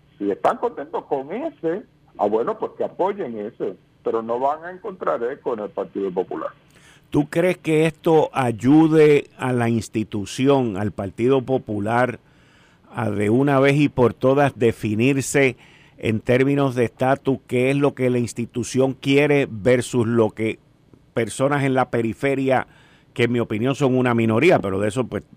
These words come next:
Speaker 2: ya sabes tú más que yo de, de, de cuál es la mayoría y la minoría dentro del Partido Popular Democrático.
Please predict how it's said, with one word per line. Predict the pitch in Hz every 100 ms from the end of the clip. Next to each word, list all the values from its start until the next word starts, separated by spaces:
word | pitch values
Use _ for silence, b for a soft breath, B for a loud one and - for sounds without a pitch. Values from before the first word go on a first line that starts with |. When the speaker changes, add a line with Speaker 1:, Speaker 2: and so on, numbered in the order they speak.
| 73
Speaker 2:
ya | 107
sabes | - 113 113 110
tú | 117
más | 110 107
que | 98
yo | 107 113
de, | - 101 98
de, | 87 98 92
de | 98 95
cuál | - 107 117
es |
la | 123 117
mayoría | 113 107 107
y | 123
la | 113
minoría | 107 104 107 120
dentro | 113 110
del | 110
Partido | 107 95 113
Popular | 107 107 110
Democrático. | 104 107 185 156 71